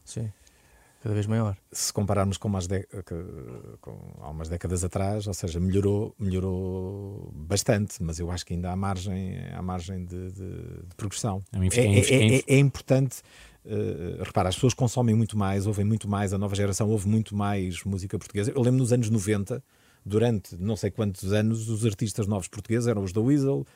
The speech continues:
Speaker 2: os Gift, os Silence Four e, estou-me a esquecer de algum,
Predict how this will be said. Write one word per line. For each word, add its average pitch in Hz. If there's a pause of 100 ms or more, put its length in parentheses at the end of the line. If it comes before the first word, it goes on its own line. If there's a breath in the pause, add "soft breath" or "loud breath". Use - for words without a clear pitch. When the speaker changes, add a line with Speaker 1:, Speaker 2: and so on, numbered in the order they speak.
(100 soft breath)
Speaker 2:
os 87
Gift, 127
os 107
Silence 104
Four 135
e, 143 (100)
estou-me 98
a 98
esquecer 110
de 104
algum, 139